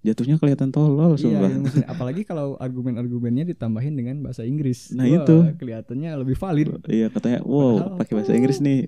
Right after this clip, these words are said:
Speaker 1: Padahal kan
Speaker 2: Tidak ada isinya.
Speaker 1: Iya, nah gitu.
Speaker 2: <laughs>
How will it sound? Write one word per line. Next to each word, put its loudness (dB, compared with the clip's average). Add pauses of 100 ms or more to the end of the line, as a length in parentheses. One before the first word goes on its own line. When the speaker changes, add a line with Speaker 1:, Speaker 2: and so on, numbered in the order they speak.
(220)
Speaker 1:
Padahal -4
kan -2 (420)
Speaker 2:
Tidak -8
ada -8
isinya. -6
Speaker 1:
Iya, -2 (140)
nah -2
gitu. 0
Speaker 2:
<laughs> 4